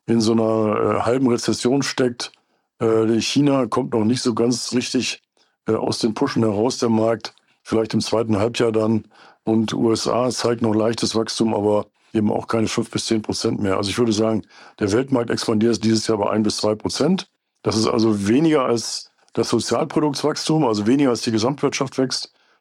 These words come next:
und ist deswegen ein, ein, sag ich mal, sehr verhaltenes Wachstum, aber eben auch andererseits kein Einbruch. Der deutsche Markt, der wird, äh, höchstwahrscheinlich zurückgehen. Also der deutsche Markt wird unter den wichtigen Märkten dieses Jahr, glaub ich, der schwächste sein.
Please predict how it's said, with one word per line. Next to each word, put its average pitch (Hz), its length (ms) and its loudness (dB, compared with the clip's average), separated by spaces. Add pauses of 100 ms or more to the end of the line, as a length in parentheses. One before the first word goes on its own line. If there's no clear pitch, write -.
und 117 120 0
ist 113 160 -2
deswegen 120 540 2 (360)
ein, 110 260 0
ein, 110 180 0
sag 104 180 0
ich 113 100 -2
mal, 110 160 0
sehr 107 160 0
verhaltenes 131 540 -2
Wachstum, 127 580 0 (280)
aber 120 200 2
eben 120 180 2
auch 113 180 -2
andererseits 117 420 0
kein 104 180 0
Einbruch. 98 480 -4 (320)
Der 110 100 0
deutsche 156 300 0
Markt, 156 300 0
der 131 120 2
wird, 135 240 0
äh, - 60 0
höchstwahrscheinlich 117 720 0
zurückgehen. 98 480 -2
Also 101 280 -2 (240)
der 110 60 -2
deutsche 135 260 0
Markt 139 220 0
wird 120 120 2
unter 120 240 0
den 110 180 0
wichtigen 127 340 0
Märkten 113 420 0 (340)
dieses 120 160 0
Jahr, 127 80 0
glaub 113 160 2
ich, 98 60 -6
der 120 100 0
schwächste 131 420 -2
sein. 120 380 0